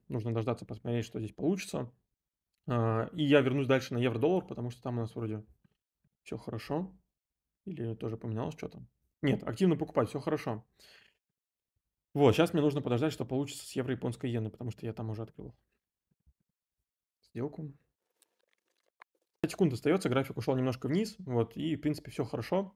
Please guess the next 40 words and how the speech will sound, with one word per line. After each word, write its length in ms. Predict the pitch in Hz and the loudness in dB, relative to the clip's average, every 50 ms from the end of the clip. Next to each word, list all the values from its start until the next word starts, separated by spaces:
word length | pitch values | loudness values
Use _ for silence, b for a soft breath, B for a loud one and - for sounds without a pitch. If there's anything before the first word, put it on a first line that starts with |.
| _ _ _ | _ _ _
Получается, 460 | - 123 113 - - 120 - - 127 | -2 -2 -2 -2 -2 -4 -4 -4 -6
я 40 | 113 | -4
перекрылся, 520 | - 131 127 - 180 202 180 - - 160 | -4 -4 -2 0 0 -2 0 -2 -4 -6
вернул 340 | 151 160 123 123 123 139 120 | -6 -4 -4 0 0 0 0
свои 180 | - - 131 113 | -2 -4 -6 -6
потерянные 400 | 107 - - 127 123 120 120 120 | -6 -4 -4 -4 -2 -2 -2 0
деньги 400 | 139 180 190 185 170 151 - - _ | 0 0 0 0 0 -2 -4 -8 _
и 120 | - - 135 | 0 0 0
остался 320 | 123 - 156 151 - 123 | 4 4 2 2 2 -2
еще 120 | 113 - | -6 -4
в 40 | 123 | -2
небольшом 340 | 123 117 113 110 - 139 120 | 0 0 0 0 0 -2 -2
плюсе. 300 | - 127 110 98 - - | -2 -2 -4 -4 -6 -10
Вот 100 | - 139 | -8 -2
так 140 | 120 165 180 | -2 0 2
вот 100 | - - | 2 0
работает 320 | 120 117 120 135 131 117 - | 2 2 0 0 0 -4 -4
перекрытие. 440 | 135 113 - 123 117 - - - - B B B B B B B B B _ | -4 -4 -2 -4 -4 -6 -6 -12 -18 B B B B B B B B B _
Давайте 260 | 156 170 185 - 156 | 8 8 10 10 8
я 60 | 131 | 8
крайнюю 260 | - 160 151 135 131 | 8 8 8 8 6
сделку 260 | 117 135 139 120 - - | 6 6 6 6 6 2
на 100 | 117 117 | 0 0
это 100 | - 123 | 0 -2
видео 220 | 139 135 120 113 | 2 4 4 4
открою, 300 | 107 - - 196 214 190 | 4 4 4 2 4 2
потому 240 | - 143 127 120 117 | 2 0 -2 -2 -2
что 180 | - - - | -4 -4 -4
не 60 | 123 113 | -4 -4
хочу 220 | - - - 131 | -4 -2 -2 0
его 60 | 117 | 0
слишком 300 | 113 - 123 - - 123 | 0 -4 -8 -6 -2 2
долгим 300 | 117 135 117 117 117 113 | 2 2 2 2 2 2
делать. 220 | 135 185 190 185 147 | 4 2 2 2 2
Я 40 | |
думаю, 200 | 123 131 127 123 | 2 4 4 4
и 20 | 117 | 4
так 140 | 139 123 - | 2 0 0
все 100 | - 123 | -4 -4
понятно. 420 | - 120 156 190 185 165 135 | -2 0 0 0 0 -2 -6